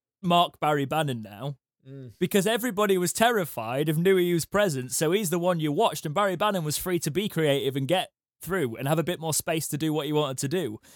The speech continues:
Speaker 1: Now, everybody marks Barry Bannon 'cause we don't have another focal point threat like that. If you've got a big man on the pitch,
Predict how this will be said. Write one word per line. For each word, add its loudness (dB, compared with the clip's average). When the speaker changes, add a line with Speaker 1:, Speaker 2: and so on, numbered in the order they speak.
Speaker 1:
Now, 0
everybody 0
marks 0
Barry 0
Bannon 0
'cause -6
we -2
don't -4
have 0
another -4
focal -2
point -2
threat -4
like 0
that. -8
If -14
you've -8
got 0
a -2
big 0
man -4
on -4
the -4
pitch, -2